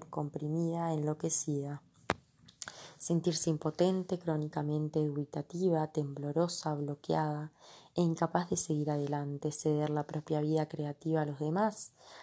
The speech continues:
hacer elecciones que desgastan la vida al margen de los propios ciclos,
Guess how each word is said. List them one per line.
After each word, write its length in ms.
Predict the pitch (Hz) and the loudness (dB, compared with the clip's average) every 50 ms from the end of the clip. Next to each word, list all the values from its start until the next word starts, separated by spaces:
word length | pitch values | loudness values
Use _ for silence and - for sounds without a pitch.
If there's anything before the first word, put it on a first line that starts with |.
| - - | -12 -6
hacer 280 | - 151 - - 160 156 | -4 -2 0 2 2 4
elecciones 600 | 160 151 156 156 - - - 160 156 160 156 - | 2 2 0 -2 -4 -4 -2 0 0 0 0 -2
que 120 | - 156 | -2 -2
desgastan 560 | 147 147 143 143 147 156 - - - 160 151 147 | -2 -2 -2 -2 -4 -6 -6 -4 -4 -4 -2 -2
la 120 | 147 147 | -2 -2
vida 280 | 151 151 156 156 156 151 | 0 0 0 0 0 0
al 80 | 151 | -2
margen 440 | 147 147 165 151 - - 156 151 147 | -2 -4 -4 -6 -6 -6 -6 -4 -4
de 80 | 147 143 | -4 -6
los 120 | 143 - | -8 -10
propios 400 | - - 156 151 - 160 151 - | -12 -8 -8 -8 -6 -6 -4 -4
ciclos, 600 | - - - 240 233 - - 175 175 175 - | -2 0 0 0 -2 0 0 0 0 0 -2